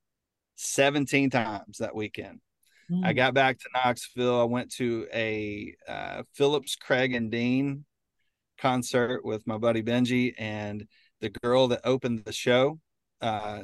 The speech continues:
Speaker 1: had just graduated from Belmont. And I sat in the parking lot with Benji that night, and I was like, "Hey," and he's like, "I know what you wanna do. <laughs> You just need to go do it."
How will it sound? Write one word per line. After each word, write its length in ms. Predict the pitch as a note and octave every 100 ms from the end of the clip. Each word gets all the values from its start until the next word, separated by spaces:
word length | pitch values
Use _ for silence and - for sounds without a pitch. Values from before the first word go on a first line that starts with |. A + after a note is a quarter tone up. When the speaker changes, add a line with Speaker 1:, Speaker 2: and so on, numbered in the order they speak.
| F#2
Speaker 1:
had 140 | - A#2+
just 200 | A#2+ -
graduated 480 | A#2+ A2 A2 G#2+ G#2
from 120 | G2+
Belmont. 520 | A2 G#2 G2+ F#2 - _ _ - - _ -
And 480 | A2+ A2+ A2 G#2+ G#2 -
I 140 | A2+
sat 180 | A2+ C3+
in 60 | A#2+
the 60 |
parking 540 | - B2+ - B2 B2 B2+
lot 200 | A#2+ A2+
with 100 | G#2+
Benji 260 | A#2+ A#2
that 200 | A2 G2
night, 360 | A2 A2 G#2+ - -
and 120 | G#2
I 60 | G2+
was 100 | G2+
like, 140 | F#2+
"Hey," 320 | G#2+ G#2+ G2 _ _ _ _ _
and 200 | A2+ A#2
he's 140 | C3 G#2+
like, 160 | F2+
"I 120 | A2
know 140 | A2+ G#2
what 180 | G#2 -
you 60 |
wanna 180 | G#2 G2+
do. 380 | G2+ G2+ G2+ G2 _
<laughs> 260 | - E3 - - - -
You 120 | A#2+ A#2
just 200 | A2+ B2
need 120 | A2
to 80 | G2
go 120 | G2
do 280 | F#2 G2+
it." 100 | G#2